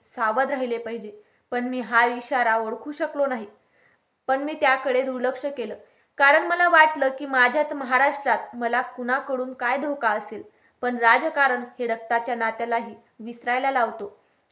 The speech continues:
जिथे शत्रूंचा काय हिशोब. माझा स्वभाव रोखठोक होता, मी कोणाचंही लाड केले नाही.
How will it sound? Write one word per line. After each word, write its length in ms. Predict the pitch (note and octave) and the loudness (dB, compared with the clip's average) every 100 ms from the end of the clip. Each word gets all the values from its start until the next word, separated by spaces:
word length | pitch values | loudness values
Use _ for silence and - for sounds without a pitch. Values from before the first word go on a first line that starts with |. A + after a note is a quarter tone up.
| A#3 | -14
जिथे 240 | C4+ E4 | -8 -6
शत्रूंचा 540 | D#4+ C#4+ C#4+ D4+ D#4 D#4+ | -2 -2 -2 -8 -4 -4
काय 320 | D#4+ B3 C#4+ | 0 0 0
हिशोब. 420 | D#4 C#4 C4 G#3 - _ _ _ - | -2 -8 -8 -10 -10 _ _ _ -2
माझा 340 | C4+ C4+ D#4 | 4 6 6
स्वभाव 400 | E4+ E4 C#4 B3 | 2 0 2 4
रोखठोक 440 | B3+ A#3+ - C#4 C4+ | 4 0 -4 -8 -6
होता, 300 | B3+ A3 - - _ _ | -4 -4 -6 -10 _ _
मी 120 | C4 C#4 | -10 -6
कोणाचंही 720 | C4+ B3 C4+ C4+ C#4+ D4 C4+ | 0 2 2 0 -4 -2 0
लाड 220 | A3 A3+ - B3 | 2 2 -2 -2
केले 240 | A#3 C4 | 0 0
नाही. 220 | C4+ - | -2 -8